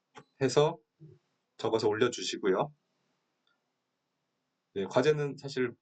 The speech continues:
올-, 여러분들이 올려-, 올려야 되는 거는 이걸 올리면 되고요. 혹시 조금 더, 어, 과제를 충실하게 하고 싶은 사람은 이걸 실제로 만들어서 사진을 찍어가지고 같이 올리시면 좋죠.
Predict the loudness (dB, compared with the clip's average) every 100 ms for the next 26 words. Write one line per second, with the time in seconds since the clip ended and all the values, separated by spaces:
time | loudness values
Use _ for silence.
0 | -4 -4 -4 0 2 2 2 2 4 2
1 | 0 -2 0 -2 -2 -6 -6 -2 -2 -2
2 | -2 -2 0 0 4 2 0 _ _ -4
3 | 0 2 4 4 4 4 2 2 -2 _
4 | _ -4 -2 -2 _ _ _ _ -4 0
5 | 2 2 0 0 2 2 4 2 0 -8
6 | -8 -10 -16 _ -6 2 4 4 0 -2
7 | _ _ _ _ _ -2 0 4 4 4
8 | 2 0 0 0 -4 -2 -2 2 0 2
9 | 2 2 -2 -10 -8 0 0 0 -6 -8
10 | 0 0